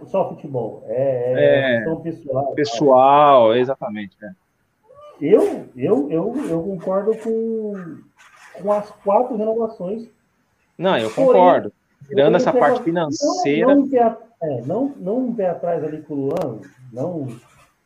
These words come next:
Speaker 1: mas é, é, ele, ele é bom zagueiro, mas é, eu fico meio
Speaker 2: É, é o
Speaker 1: pé
Speaker 2: que a gente,
Speaker 1: atrás
Speaker 2: é o que a
Speaker 1: ali
Speaker 2: gente
Speaker 1: de
Speaker 2: fala do Luan, é o que a gente fala do Luan. Luan, ele é, é, ele tem um pouco de azar em alguns momentos
Speaker 1: É.
Speaker 2: muito importantes, assim, mas ele agrega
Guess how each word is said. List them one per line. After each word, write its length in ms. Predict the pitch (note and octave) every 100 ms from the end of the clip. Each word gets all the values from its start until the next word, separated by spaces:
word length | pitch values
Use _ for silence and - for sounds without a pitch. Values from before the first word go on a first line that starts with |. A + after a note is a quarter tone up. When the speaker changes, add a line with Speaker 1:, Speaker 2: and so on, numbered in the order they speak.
| _
Speaker 1:
mas 320 | C3+ D#3+ F#3 F#3+
é, 920 | G#3+ G#3+ G#3 F#3 E3 C#3+ B2+ A2 G2+ _ _ _ _ _ _ -
é, 460 | A#2+ B2+ B2+ B2 D#3+
ele, 280 | A3+ C#4 D4+ C#4
ele 140 | C4+
é 60 | C4
bom 240 | A3+ G#3
zagueiro, 320 | F3+ C#3 C#3
mas 200 | C#3 F3
é, 300 | F#3+ G#3+ A3+
eu 140 | G#3+ F#3+
fico 180 | - C4+
meio 140 | D#4
Speaker 2:
É, 120 | C4+
é 40 | -
o 60 |
Speaker 1:
pé 60 | G#3
Speaker 2:
que 60 | F#3+
a 20 |
gente, 220 | F#3 F3+
Speaker 1:
atrás 40 | A3+
Speaker 2:
é 40 |
o 40 | -
que 60 |
a 40 | A#3
Speaker 1:
ali 60 |
Speaker 2:
gente 60 | G#3+
Speaker 1:
de 60 |
Speaker 2:
fala 260 | G3 G#3+ G3+
do 120 | F#3+
Luan, 400 | F#3 E3 D#3 C#3 B2+
é 80 |
o 40 | E3
que 60 |
a 40 | F#3+
gente 100 | F#3
fala 120 | F3
do 60 | E3
Luan. 200 | C3+ C3
Luan, 420 | C3 D3 E3 D#3+
ele 240 | D3+ D#3+
é, 460 | D#3 D#3+ D#3 D3 C#3
é, 40 | - _ _
ele 180 | - - -
tem 100 | E3
um 80 | D3+
pouco 260 | - D#3+ E3
de 100 | C#3+
azar 540 | E3 B2+ C#3 D3 D#3+
em 100 | D#3
alguns 280 | D3 C#3 D3
momentos 440 | D3 D3 D3+ - F#3+
Speaker 1:
É. 40 |
Speaker 2:
muito 220 | D3 D3
importantes, 600 | D#3 E3 E3 D3+ C3+ B2
assim, 300 | C3 - A2+
mas 380 | A2+ C3+ F#3 F#3+
ele 400 | G#3+ A3 F4+ F#4+
agrega 520 | F4+ D#4 B3+ C4 A3